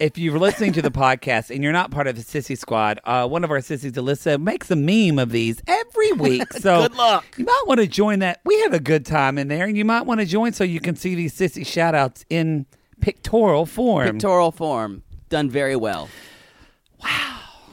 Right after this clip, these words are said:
Speaker 1: Okay,
Speaker 2: Uh,
Speaker 1: y'all, that is this show. Thank y'all so
Speaker 2: that
Speaker 1: much
Speaker 2: was
Speaker 1: for
Speaker 2: a
Speaker 1: listening.
Speaker 2: long episode.
Speaker 1: It was a long
Speaker 2: Holy
Speaker 1: episode.
Speaker 2: hell. Someone just tweeted me and said, "When's the episode up?"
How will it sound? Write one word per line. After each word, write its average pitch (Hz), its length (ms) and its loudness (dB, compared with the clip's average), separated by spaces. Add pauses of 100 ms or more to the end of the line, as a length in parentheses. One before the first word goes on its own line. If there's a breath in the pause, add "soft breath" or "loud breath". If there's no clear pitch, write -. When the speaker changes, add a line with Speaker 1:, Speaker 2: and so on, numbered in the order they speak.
(400 loud breath)
Speaker 1:
Okay, 160 420 2
Speaker 2:
Uh, 143 40 2
Speaker 1:
y'all, 117 200 4
that 190 240 2
is 123 180 -2
this 123 200 -2
show. 104 520 0
Thank 190 240 0
y'all 226 140 2
so 185 120 -4
Speaker 2:
that - 80 2
Speaker 1:
much 605 100 0
Speaker 2:
was 453 60 2
Speaker 1:
for 233 120 2
Speaker 2:
a - 20 2
Speaker 1:
listening. 117 140 2
Speaker 2:
long 175 500 4
episode. 147 380 -2
Speaker 1:
It 113 100 4
was 107 80 4
a 107 60 6
long 147 280 2
Speaker 2:
Holy 254 340 4
Speaker 1:
episode. 196 120 0
Speaker 2:
hell. 196 320 2
Someone 285 180 0
just - 240 -6
tweeted 180 220 0
me 156 100 -4
and 127 100 -4
said, 120 180 -8
"When's 262 220 -2
the 185 140 0
episode 165 420 2
up?" 110 280 -2